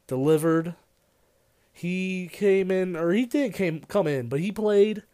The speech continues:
as the starter due to J T Daniels being out with an oblique injury. Apparently he suffered that, uh, two weeks ago there at Clemson. You know, it is kinda is what it is at this point. You know, he's kinda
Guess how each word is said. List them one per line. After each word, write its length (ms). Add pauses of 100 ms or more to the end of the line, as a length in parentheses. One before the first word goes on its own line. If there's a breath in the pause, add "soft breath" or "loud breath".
(140)
as 160
the 80
starter 580 (420 soft breath)
due 160
to 80
J 220
T 160
Daniels 400
being 240
out 260
with 160
an 60
oblique 420
injury. 460 (480 soft breath)
Apparently 440
he 40
suffered 380
that, 260 (300)
uh, 380 (220)
two 180
weeks 200
ago 220
there 180
at 80
Clemson. 540 (800 soft breath)
You 160
know, 180
it 80
is 240
kinda 220
is 480
what 120
it 120
is 260
at 80
this 140
point. 360
You 140
know, 160
he's 220
kinda 420